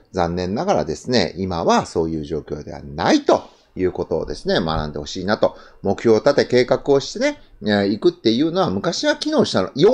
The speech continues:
うに見えるかもしれないけど、今の日本では全く役に立ちません。新しい考え方を受け入れると。まあ、それが複雑さを生きるっていうことでもあるんですけどね。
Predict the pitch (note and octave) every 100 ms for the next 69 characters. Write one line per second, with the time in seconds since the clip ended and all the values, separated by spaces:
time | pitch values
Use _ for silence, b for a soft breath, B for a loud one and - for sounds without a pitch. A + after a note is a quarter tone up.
0 | B3 C3 D#3+ F#2+ G2+ A2 - D#2 - E2
1 | E2+ D2+ F2 F#2+ B2+ F3 F#2 F2 A#2+ D2+
2 | C#2+ - - F2+ C3+ G3 F3+ D2+ F2+ F2+
3 | D#3+ - B B B G2+ G2+ - F#2 E2+
4 | F2 G2 G2+ D#3+ A3 B2+ F2 E2+ D2+ D#2
5 | - - - - G3+ B3+ B3 A#3+ A#3 A3+
6 | A3 E3+ F3+ - E2+ - - D2+ C#2+ -
7 | F#2 E2 - - - - A3+